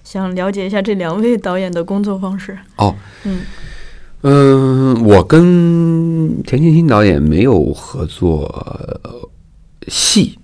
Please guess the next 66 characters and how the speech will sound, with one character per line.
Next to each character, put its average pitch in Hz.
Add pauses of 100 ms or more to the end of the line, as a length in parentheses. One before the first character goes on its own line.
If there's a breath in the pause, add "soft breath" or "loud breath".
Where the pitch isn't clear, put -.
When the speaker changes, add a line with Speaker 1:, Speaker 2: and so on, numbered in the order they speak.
(220)
Speaker 1:
哦。 220
Speaker 2:
特 175
别 143
遗 82
憾， 76 (200)
特 -
别 87
遗 69
憾。 76 (220)
很 80
多 151
戏， - (140)
戏 -
本 55
来 -
我 117
们 78
是 95
有 90
机 123
会 113
合 -
作 69
的， -
因 90
为 101
我 95
个 135
人 76
的 85
问 82
题 -
的 73
原 76
因， -
最 120
早 -
是， - (1040 loud breath)
呃， -
赵 -
氏 -
孤 165
儿。 101
Speaker 1:
哦。 -
Speaker 2:
赵 113
氏 107
孤 123
儿 123
本 -
来 82
我 69
是 -
在 87
里 73
面 -
的， - (640 soft breath)
然 87
后 90
建 98
组 -
会 117
我 90
也 87
参 101
加 101
了， 82